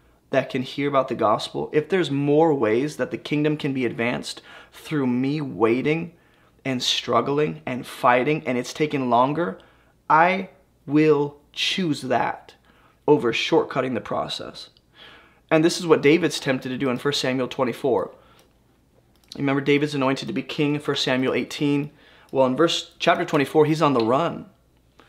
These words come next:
You can imagine David's probably going, "Hold on, God, like, you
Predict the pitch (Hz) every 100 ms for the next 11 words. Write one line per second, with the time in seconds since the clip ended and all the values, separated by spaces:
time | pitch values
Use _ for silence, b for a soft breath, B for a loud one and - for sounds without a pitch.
0 | b b b b b b b b 160 175
1 | 151 175 214 156 151 170 160 156 147 139
2 | 233 262 160 131 127 127 127 131 196 233